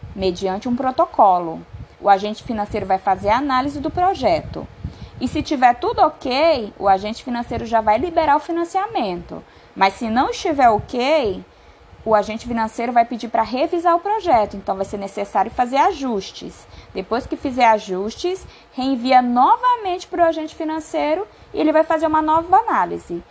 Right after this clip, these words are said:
Quando tiver tudo ok, ele vai liberar o financiamento. Para obter mais informações, você pode também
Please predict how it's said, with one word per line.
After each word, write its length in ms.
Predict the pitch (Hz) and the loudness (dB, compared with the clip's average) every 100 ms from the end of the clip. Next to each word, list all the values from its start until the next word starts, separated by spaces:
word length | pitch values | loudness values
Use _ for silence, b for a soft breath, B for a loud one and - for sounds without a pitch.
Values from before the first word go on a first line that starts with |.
| b b b - | b b b -2
Quando 240 | 240 240 | 0 0
tiver 300 | 247 254 240 | -4 2 2
tudo 260 | 240 330 392 | 2 0 0
ok, 580 | 440 - 370 320 359 370 - | 0 2 4 6 4 0 -4
ele 180 | 302 330 | -4 0
vai 160 | 339 | 0
liberar 320 | 330 330 339 339 | 0 -2 -2 -2
o 60 | |
financiamento. 920 | 339 339 339 370 381 269 175 165 170 170 - - - - - - - - - - - - - - - - - - - - - - - - - - - - _ - - - - - - - - - - - - - B B B - | -4 -6 -4 -4 -4 -4 -4 -8 -12 -14 -18 -20 -18 -18 -12 -14 -14 -16 -16 -14 -12 -12 -14 -14 -14 -14 -18 -20 -20 -20 -20 -20 -20 -20 -20 -20 -20 -20 _ -20 -20 -20 -20 -16 -14 -14 -18 -20 -20 -18 -14 -10 B B B 2
Para 180 | 302 392 | 4 4
obter 280 | 370 339 | 2 0
mais 260 | 294 349 403 | 0 0 -2
informações, 920 | 349 294 233 180 - - 277 247 202 | -2 0 0 -2 -6 0 0 0 -2
você 320 | 202 233 - 240 | -4 -4 -4 -2
pode 380 | - 240 240 | 4 2 2
também 720 | - 381 453 262 240 240 269 | -4 -4 0 0 0 0 -2